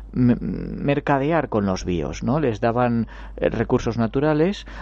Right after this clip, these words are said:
a cambio de tecnología. Por ejemplo, generadores autónomos, un, un bien absolutamente precioso en una sociedad que ya no produce ni distribuye electricidad ni petróleo de forma organizada.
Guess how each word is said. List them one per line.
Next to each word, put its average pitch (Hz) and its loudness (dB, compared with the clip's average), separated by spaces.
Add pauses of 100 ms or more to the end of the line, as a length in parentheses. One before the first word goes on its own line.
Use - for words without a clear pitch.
(120)
a 190 0
cambio 131 0
de 143 2
tecnología. 101 0 (260)
Por 95 0
ejemplo, 110 2 (100)
generadores 113 2
autónomos, 101 0 (440)
un, 113 2 (260)
un 117 0
bien 131 4
absolutamente 113 2
precioso 120 2
en 123 2
una 120 2
sociedad 123 2
que 117 0
ya 113 2
no 139 0
produce 110 2
ni 147 2
distribuye 107 2
electricidad 110 2 (280)
ni 147 2
petróleo 110 2 (300)
de 107 4
forma 113 2
organizada. 90 0